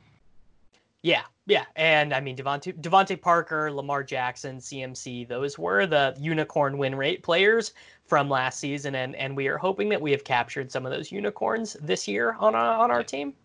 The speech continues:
Speaker 2: Yeah, and as we approach the end of the sixteenth round, we're m-, most likely going wide receiver here just 'cause we need to build out some depth of that position. We've got six of them, but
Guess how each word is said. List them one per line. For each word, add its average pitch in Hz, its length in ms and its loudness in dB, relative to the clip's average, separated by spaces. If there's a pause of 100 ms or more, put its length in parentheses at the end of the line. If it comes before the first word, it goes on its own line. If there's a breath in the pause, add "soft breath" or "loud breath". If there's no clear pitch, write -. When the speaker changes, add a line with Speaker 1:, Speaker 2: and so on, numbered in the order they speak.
(280)
Speaker 2:
Yeah, - 220 -2
and 113 260 0
as 135 320 4
we 147 100 2
approach 117 360 2
the 104 140 4
end 110 120 2
of 104 60 -2
the 104 60 -6
sixteenth 110 420 -6
round, 104 260 0
we're 101 260 -2 (200)
m-, 110 140 -6
most 120 240 -2
likely 110 240 -2
going 101 260 -4
wide 98 180 -2
receiver 98 380 -8
here 98 300 -2
just 95 160 -14
'cause 92 280 -6
we 107 120 -6
need 98 180 -6
to 92 60 -8
build 92 260 -2
out 90 240 -2
some 95 140 -12
depth 92 240 -4
of 92 60 -12
that 90 180 -4
position. 95 420 -4
We've 92 160 -6
got 90 180 -2
six - 300 -2
of 98 80 -4
them, 95 240 -2
but 87 220 -4